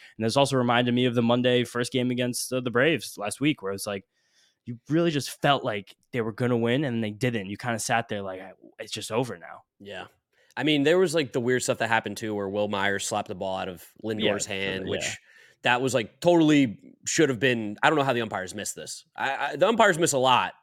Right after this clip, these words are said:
Speaker 2: Sometimes it's, like, really tough, like, bang, bang plays. This was blatant, and I don't know why they couldn't even look at it necessarily, like, whatever the ruling was, but Buck definitely,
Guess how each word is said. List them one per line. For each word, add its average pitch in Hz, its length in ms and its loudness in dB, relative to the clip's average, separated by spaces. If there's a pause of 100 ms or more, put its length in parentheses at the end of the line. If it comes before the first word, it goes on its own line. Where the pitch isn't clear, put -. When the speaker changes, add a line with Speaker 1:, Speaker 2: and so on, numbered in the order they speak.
(160)
Speaker 2:
Sometimes 143 360 2
it's, 117 100 -4
like, 127 120 0
really 123 240 2
tough, 117 300 -4
like, 98 120 -6 (100)
bang, 117 260 0
bang 110 200 -2
plays. 110 380 -4 (240)
This 214 160 2
was 123 100 -8
blatant, 123 540 -2
and 110 100 -4
I 151 80 4
don't 202 80 2
know 160 140 6
why 143 180 6
they 139 120 2
couldn't 139 180 -2
even 104 160 -4
look 123 180 -4
at 180 140 2
it 180 80 -4
necessarily, 180 520 0
like, 131 160 0
whatever 131 280 0
the 117 80 -2
ruling 135 280 2
was, 139 280 0 (280)
but 113 120 -10
Buck 139 240 0
definitely, 135 600 0